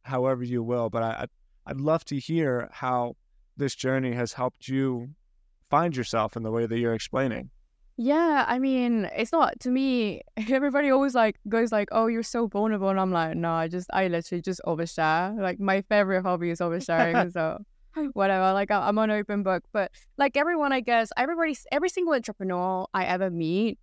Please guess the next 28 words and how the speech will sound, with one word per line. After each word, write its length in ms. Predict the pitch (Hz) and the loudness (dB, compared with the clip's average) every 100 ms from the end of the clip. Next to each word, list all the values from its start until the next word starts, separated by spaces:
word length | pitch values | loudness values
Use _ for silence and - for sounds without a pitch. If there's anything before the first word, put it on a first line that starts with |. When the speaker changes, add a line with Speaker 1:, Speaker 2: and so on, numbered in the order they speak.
| 196 | -2
Speaker 2:
they 120 | 196 | -2
have 260 | 185 247 | 2 2
been 180 | 247 240 | 2 -2
picked 260 | 208 196 - | -2 -6 0
on 220 | 196 190 | 0 -2
for 140 | - 185 | -8 -8
some 260 | - 185 | -2 -2
reason. 280 | 180 180 202 | -2 -2 0
Like, 160 | 196 - | 0 2
I 180 | 196 208 | 0 2
haven't 360 | 220 233 226 | 2 2 2
met 240 | 190 185 - | 2 2 0
a 140 | 185 | -4
single 340 | - 185 185 185 | -4 -2 0 -2
successful 440 | - - 180 196 | -4 -6 -4 -4
entrepreneur 360 | 185 - 185 175 | -8 -6 -4 0
that 240 | 156 175 | 0 0
does, 160 | 185 185 | -2 -2
didn't 340 | 175 185 185 | -4 -2 -2
have, 200 | 185 170 | 0 -2
like, 180 | 170 170 | -2 -4
a 220 | 165 160 - _ _ | -4 -4 -6 _ _
bad 440 | 170 180 185 185 180 | -4 2 4 4 2
experience 640 | 185 - 180 175 170 175 | -4 -8 -4 -2 0 -2
when 100 | 180 | -4
they 80 | 175 | -2
were 100 | 175 | -2
younger. 520 | 175 165 170 170 185 | -2 -2 0 2 0